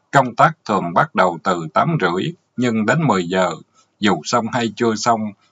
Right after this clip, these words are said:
những bao khoai vẫn phải đem ra giếng rửa, để các anh nuôi cho độn vào những chảo cơm vừa cạn. Nói lựa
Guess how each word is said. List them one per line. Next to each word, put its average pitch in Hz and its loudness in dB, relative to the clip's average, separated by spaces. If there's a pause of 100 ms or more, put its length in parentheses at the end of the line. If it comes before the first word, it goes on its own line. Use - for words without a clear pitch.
(180)
những 101 0
bao 120 4
khoai 120 4 (100)
vẫn 90 0 (100)
phải 104 0
đem 117 -2
ra 113 2
giếng 120 0
rửa, 101 -2 (340)
để 90 -2
các 156 2
anh 117 0
nuôi 113 2
cho 110 2
độn 90 -4
vào 85 0
những 101 -2 (100)
chảo 90 -2
cơm 107 0
vừa 87 0
cạn. 82 -2 (580)
Nói 143 4
lựa 82 0